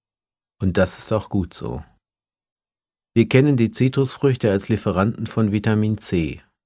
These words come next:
Wer hat nicht schon versucht, sich mit Hilfe von heißer Zitrone über die lästige herbstliche Erkältungszeit zu retten?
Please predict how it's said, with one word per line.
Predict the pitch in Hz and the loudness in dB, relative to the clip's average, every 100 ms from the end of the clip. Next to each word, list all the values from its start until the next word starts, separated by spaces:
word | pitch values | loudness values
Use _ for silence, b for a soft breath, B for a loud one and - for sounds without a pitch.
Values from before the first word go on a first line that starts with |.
| _ _ _ _ _ _ _ _ - | _ _ _ _ _ _ _ _ 2
Wer | 127 143 | 6 6
hat | 147 | 4
nicht | 131 - | 0 2
schon | 117 | 0
versucht, | 107 104 98 123 131 - | 2 0 2 0 0 -4
sich | 104 - | -4 -2
mit | 101 | -2
Hilfe | - 117 - | 0 0 0
von | 98 95 | -2 0
heißer | 98 101 101 | 2 2 -2
Zitrone | 90 92 - 95 110 110 | -6 -8 -4 0 2 2
über | 92 90 | 0 0
die | 92 | 0
lästige | 90 98 - 113 110 | 0 0 -2 -2 0
herbstliche | 101 98 98 - 107 101 | 0 0 0 -2 -4 -2
Erkältungszeit | 90 87 87 85 92 - - 87 87 | -2 0 -2 0 -4 -6 -4 -4 -4
zu | 92 | -6
retten? | 78 - - | -6 -8 -12